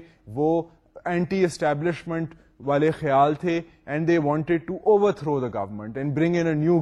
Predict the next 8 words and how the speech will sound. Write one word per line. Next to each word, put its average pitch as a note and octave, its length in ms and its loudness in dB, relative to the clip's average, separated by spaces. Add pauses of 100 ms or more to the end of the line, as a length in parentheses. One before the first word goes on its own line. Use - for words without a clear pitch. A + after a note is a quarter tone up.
government، A2 380 -4
a, C3 260 -6
a - 20 -4 (800)
communist، E3+ 520 2 (380)
آ، A#2+ 280 0
government B2+ 640 -2
of A#2+ 80 -6 (160)
sorts۔ - 360 -12